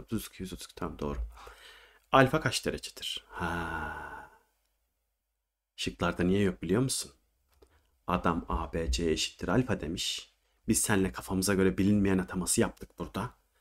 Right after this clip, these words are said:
Şuraya alfa diyelim dedik. Yani adam da alfa demişse soruda sen kafana göre bir yere alfa diyemezsin, değil mi? Neyse, okuyacağız, en azından şöyle okuyacağız. A B C. A B C istiyormuş bu adam. A B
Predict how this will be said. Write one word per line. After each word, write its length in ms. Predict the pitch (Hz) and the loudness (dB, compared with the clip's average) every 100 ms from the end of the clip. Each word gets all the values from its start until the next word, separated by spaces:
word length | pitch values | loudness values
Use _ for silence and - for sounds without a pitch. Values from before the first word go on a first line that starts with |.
| _ - | _ -8
Şuraya 300 | - 104 107 - | 4 8 10 12
alfa 360 | 131 131 131 | 12 10 8
diyelim 340 | 107 110 113 101 | 10 12 12 10
dedik. 460 | 92 90 - - _ _ - | 6 2 -6 -16 _ _ -4
Yani 160 | - - | 0 2
adam 280 | 95 123 139 | 6 8 8
da 120 | 87 | 6
alfa 280 | 95 - 95 | 4 2 4
demişse 320 | 107 180 - | 6 6 2
soruda 460 | - 90 85 160 185 - - | 0 0 0 -2 -4 -14 -8
sen 300 | - 131 135 | 0 2 0
kafana 280 | 120 117 135 | 2 8 10
göre 220 | 107 95 | 10 10
bir 60 | |
yere 120 | 101 135 | 8 6
alfa 220 | 120 98 | 2 2
diyemezsin, 560 | 85 76 - - 95 | 0 0 -2 -2 0
değil 120 | 156 151 | 2 2
mi? 60 | - _ - - | 0 _ -12 2
Neyse, 260 | 120 - - | 4 4 0
okuyacağız, 440 | - - 95 92 | -6 0 4 6
en 80 | 90 | 6
azından 320 | 90 85 90 | 6 6 4
şöyle 260 | 87 80 80 | 2 0 -2
okuyacağız. 380 | 78 80 76 73 | -2 -6 -6 -2
A 180 | 80 78 | 0 0
B 160 | 78 | -2
C. 180 | 92 78 _ - - - - | -4 -6 _ -20 -20 -20 -12
A 200 | 85 80 | -8 -2
B 120 | 87 | 0
C 140 | 82 85 | 2 0
istiyormuş 540 | - - - - - | 0 -4 -6 -6 -8
bu 80 | 71 | -8
adam. 220 | - 65 | -6 -8
A 500 | - 82 78 78 73 | -6 -6 -6 -10 -6
B 380 | 87 95 110 123 | -4 -2 -2 -4